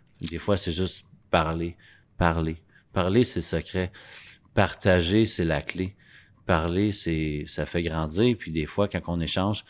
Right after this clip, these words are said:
entre deux êtres humains, mais je trouve que c'est là que la magie s'opère. C'est là qu'on grandit. C'est là que des fois, c'est toi qui es là pour partager un message, mais que pendant que tu partages un message, c'est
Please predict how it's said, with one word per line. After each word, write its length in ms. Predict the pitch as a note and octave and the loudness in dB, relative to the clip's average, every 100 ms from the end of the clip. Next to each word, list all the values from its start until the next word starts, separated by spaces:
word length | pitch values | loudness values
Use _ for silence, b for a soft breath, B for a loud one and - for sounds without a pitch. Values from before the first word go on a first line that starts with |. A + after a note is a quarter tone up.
| b b | b b
entre 220 | E2 E2+ | -2 0
deux 240 | E2 F2 F2 | 2 2 4
êtres 200 | E2+ D2 | 2 0
humains, 240 | D#2+ G#2 | -2 -2
mais 200 | G#2+ D#2 | -2 -4
je 100 | D2 | -6
trouve 180 | - F2 | -8 -8
que 60 | D#2 | -6
c'est 100 | E2+ | -4
là 120 | D#2+ | -4
que 80 | D#2+ | -4
la 80 | D#2+ | -4
magie 280 | D#2 D2 D#2+ | -4 -6 -6
s'opère. 460 | - D#2 D#2+ D#2 - b b b | -6 -4 -4 -6 -10 b b b
C'est 160 | - E2+ | -6 -2
là 160 | E2+ F2+ | 0 0
qu'on 160 | F2 | 0
grandit. 560 | D#2+ D2+ D#2 D2+ E2+ G#2+ b b b b | -2 -2 -4 -4 -8 -12 b b b b
C'est 220 | - F2+ | 0 2
là 200 | E2+ G2+ | 6 4
que 140 | G2 F2+ | 6 2
des 180 | E2 D#2+ | 2 0
fois, 320 | - G2 G#2 B B B | 4 4 4 B B B
c'est 220 | - G2 | 0 0
toi 220 | - G#2 | 4 4
qui 160 | G#2+ G2+ | 6 4
es 40 | F2+ | 6
là 160 | G#2 | 6
pour 220 | G2+ F#2 | 4 -2
partager 440 | - F2 - F2+ F#2+ | -2 -2 2 2 2
un 80 | F2+ | 0
message, 520 | E2 - G2 B2 G2+ | -2 0 -2 -2 -2
mais 180 | F2+ D#2 | -4 -4
que 80 | |
pendant 320 | - E2+ E2+ F2+ | 0 2 2 0
que 60 | |
tu 100 | - | -4
partages 480 | - D#2+ - F2+ F2+ | 0 0 2 2 2
un 40 | F2 | 0
message, 460 | D#2 - G2+ A2 - | 0 0 -2 -2 -2
c'est 180 | E2 | -4